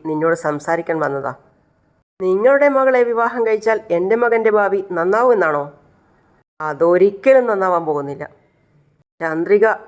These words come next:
നിങ്ങളുടെ മകളാവാം, പക്ഷേ ഈ കുടുംബത്തിലെ മരുമകളാകാൻ ഒരിക്കലും പറ്റില്ല. അതിനുള്ള അർഹതയും അവൾക്കില്ല." പക്ഷേ ചന്ദ്രിക, ആ, സോറി, ജാനകി പറയുന്നതും മറ്റുള്ളവർ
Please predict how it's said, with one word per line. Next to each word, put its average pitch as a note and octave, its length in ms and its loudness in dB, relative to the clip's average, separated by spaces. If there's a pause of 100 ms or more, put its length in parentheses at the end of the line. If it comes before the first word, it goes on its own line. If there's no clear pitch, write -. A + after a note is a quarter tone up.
നിങ്ങളുടെ F#3 400 0 (140)
മകളാവാം, D3+ 520 -2 (340)
പക്ഷേ D3 260 -6 (260)
ഈ D3 120 -6
കുടുംബത്തിലെ D#3 480 -2 (240)
മരുമകളാകാൻ D3+ 640 -2 (460)
ഒരിക്കലും E3+ 460 2
പറ്റില്ല. C#3 260 -4 (680)
അതിനുള്ള F3 560 2 (240)
അർഹതയും G3 500 0 (140)
അവൾക്കില്ല." C#3 360 -4 (1000)
പക്ഷേ D3 240 -8 (320)
ചന്ദ്രിക, D3+ 400 -2 (500)
ആ, - 20 -2 (320)
സോറി, C#3 240 -2 (300)
ജാനകി D3 460 -2
പറയുന്നതും D#3 520 0
മറ്റുള്ളവർ D3+ 380 -2